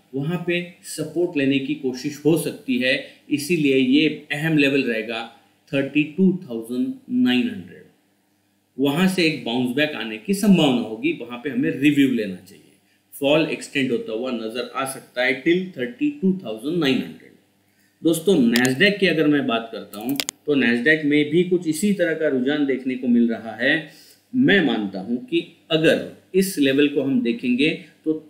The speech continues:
थर्टीन थाउजेंड, अ, sorry, twelve हंड्रेड एंड नाइंटी एट, ट्वेल्व हंड्रेड एंड नाइंटी एट आज अभी, मतलब, close में देखता हूं तो ट्वेल्व, ट्वेल्व हंड्रेड एंड, अ, ट्वेल्व थाउजेंड नाइन एटी थ्री, यानी तेरह हजार के just सत्रह point नीचे हम आ चुके हैं।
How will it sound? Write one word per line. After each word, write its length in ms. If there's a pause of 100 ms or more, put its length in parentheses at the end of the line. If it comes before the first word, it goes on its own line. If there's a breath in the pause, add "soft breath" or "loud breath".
थर्टीन 540
थाउजेंड, 760
अ, 60
sorry, 240
twelve 540
हंड्रेड 220
एंड 140
नाइंटी 580
एट, 220 (480 soft breath)
ट्वेल्व 280
हंड्रेड 200
एंड 140
नाइंटी 760
एट 320
आज 320
अभी, 360
मतलब, 300
close 380
में 140
देखता 300
हूं 100
तो 120
ट्वेल्व, 320
ट्वेल्व 340
हंड्रेड 220
एंड, 200
अ, 960
ट्वेल्व 260
थाउजेंड 360
नाइन 240
एटी 420
थ्री, 240
यानी 160
तेरह 380
हजार 260
के 180 (220)
just 420 (220)
सत्रह 340
point 320
नीचे 360
हम 200
आ 100
चुके 260
हैं। 200